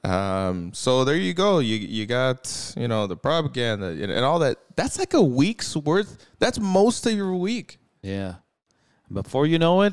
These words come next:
Speaker 1: On
Speaker 2: it's
Speaker 1: top of all, oh yeah, on top of all that, you, you need, you have to have a forty hour, you gotta have a regular job.
Speaker 2: Yeah. Yeah, 'cause they're not getting paid.
Speaker 1: Yeah, no one's getting paid for this. So on top of all that, you gotta have a regular job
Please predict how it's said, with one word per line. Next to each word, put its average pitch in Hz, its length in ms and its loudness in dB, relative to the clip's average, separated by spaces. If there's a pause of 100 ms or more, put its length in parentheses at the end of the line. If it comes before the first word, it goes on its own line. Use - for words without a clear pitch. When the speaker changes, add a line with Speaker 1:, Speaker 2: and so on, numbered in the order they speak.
(220)
Speaker 1:
On 170 80 2
Speaker 2:
it's 220 80 -2
Speaker 1:
top 254 140 2
of 220 100 2
all, 180 180 6
oh 202 220 4
yeah, 156 240 4
on 139 80 2
top 208 180 2
of 180 100 2
all 120 200 4
that, 107 260 2
you, 117 60 0
you 123 260 -2
need, 117 160 -4
you 117 160 0
have 123 220 0
to 120 100 -4
have 110 180 0
a 98 80 0
forty 104 300 0
hour, 90 540 -2 (760)
you 123 100 -2
gotta 143 160 2
have 127 140 0
a 107 40 -2
regular 104 340 0
job. 101 400 -2 (460)
Speaker 2:
Yeah. 107 280 -6 (420)
Yeah, 101 160 -4
'cause - 100 -16
they're 113 100 -4
not 120 120 -2
getting 101 180 -4
paid. 104 400 -2 (120)
Speaker 1:
Yeah, 117 180 0
no 101 160 0
one's 107 120 -2
getting 90 220 -2
paid 85 220 -4
for 90 100 -10
this. 82 220 -6
So 82 160 -4
on 87 80 -8
top 135 180 0
of 120 60 -2
all 98 160 2
that, 90 80 0
you 95 100 -2
gotta 120 200 0
have 101 200 0
a 92 60 -4
regular 87 360 -2
job 82 380 -8